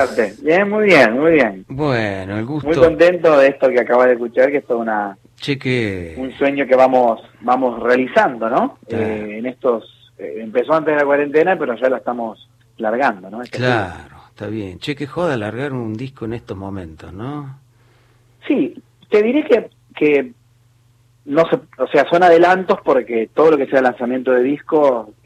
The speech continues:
Speaker 1: o
Speaker 2: Claro, queda, sí.
Speaker 1: estamos viendo qué pasa, porque, a ver, como vos, vos bien sabés, un lanzamiento de un disco, uno siempre es un lanzamiento y una presentación. La verdad es que no sabemos cuándo podrá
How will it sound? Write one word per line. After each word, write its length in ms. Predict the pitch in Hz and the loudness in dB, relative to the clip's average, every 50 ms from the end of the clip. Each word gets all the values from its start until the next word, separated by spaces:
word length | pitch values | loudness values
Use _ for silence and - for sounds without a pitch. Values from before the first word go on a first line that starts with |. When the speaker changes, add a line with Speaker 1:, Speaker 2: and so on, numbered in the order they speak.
| - - | -16 -14
Speaker 1:
o 120 | - 110 101 | -12 -12 -10
Speaker 2:
Claro, 400 | - - 139 131 120 110 95 92 | -4 0 2 2 2 2 0 -4
queda, 500 | - 113 117 117 113 104 98 92 87 82 | -4 -2 0 0 0 0 -2 -4 -10 -14
sí. 320 | - - 123 123 110 85 - | -10 -6 -4 -4 -4 -6 -8
Speaker 1:
estamos 340 | - 117 - 170 175 165 160 | -10 -4 0 2 4 4 4
viendo 220 | 170 185 180 175 147 | 4 4 4 2 0
qué 100 | 151 156 | 0 0
pasa, 220 | - 175 165 151 | -2 -2 -2 -4
porque, 220 | 120 127 131 127 127 - - | -6 -8 -8 -10 -12 -14 -10
a 80 | - 123 | -4 0
ver, 180 | 139 143 113 - | 2 2 2 0
como 200 | - 110 101 107 | -4 -8 -6 -4
vos, 200 | 120 127 120 - | -2 -2 -2 -4
vos 160 | - 120 113 | -6 -8 -8
bien 180 | 123 131 131 123 | -6 -6 -6 -4
sabés, 320 | - 139 156 180 160 120 - - | -2 0 2 2 2 0 -2 -6
un 100 | 120 120 | -8 -8
lanzamiento 460 | 120 117 - 120 123 127 131 120 127 | -6 -6 -6 -6 -6 -6 -6 -6 -6
de 40 | 123 | -6
un 60 | 127 | -6
disco, 260 | 139 139 - 131 127 | -6 -6 -2 -2 -2
uno 180 | 123 127 123 120 | -2 -4 -8 -8
siempre 300 | - 131 123 127 127 123 | -10 -8 -6 -6 -6 -6
es 60 | 120 _ _ - - _ - | -6 _ _ -20 -20 _ -8
un 120 | - 135 131 | -4 -2 0
lanzamiento 480 | 135 127 123 127 127 147 160 156 139 147 | 0 -2 -2 -2 -4 -2 -2 -2 -2 -2
y 20 | |
una 140 | 143 139 135 | 0 0 0
presentación. 880 | 113 - 123 117 - 127 127 120 - - - - 170 147 117 110 107 - _ _ _ - _ _ _ _ _ _ _ | -2 -2 -8 -8 -10 -10 -8 -6 -8 -6 -2 0 2 2 2 0 -4 -12 _ _ _ -20 _ _ _ _ _ _ _
La 140 | - 123 120 | 0 2 4
verdad 500 | 120 127 131 135 151 160 175 196 226 226 - _ _ _ _ _ - | 4 4 4 4 4 4 4 4 2 0 -6 _ _ _ _ _ -10
es 120 | 127 - - - | -10 -10 -8 -6
que 480 | - 123 117 113 110 107 104 101 98 - - - - _ _ - | -4 -2 -2 0 0 -2 -4 -6 -10 -12 -14 -18 -20 _ _ -14
no 420 | 127 127 - - - 120 127 127 | -14 -14 -14 -14 -12 -8 -8 -6
sabemos 580 | 131 - 139 151 160 175 175 165 156 143 139 - - - | -2 2 4 4 6 6 4 4 4 2 2 0 -2 -2
cuándo 260 | 139 139 139 135 120 | -2 0 2 0 0
podrá 540 | 127 127 135 135 127 127 120 120 120 117 117 | 2 2 2 2 2 0 -2 -2 -4 -6 -8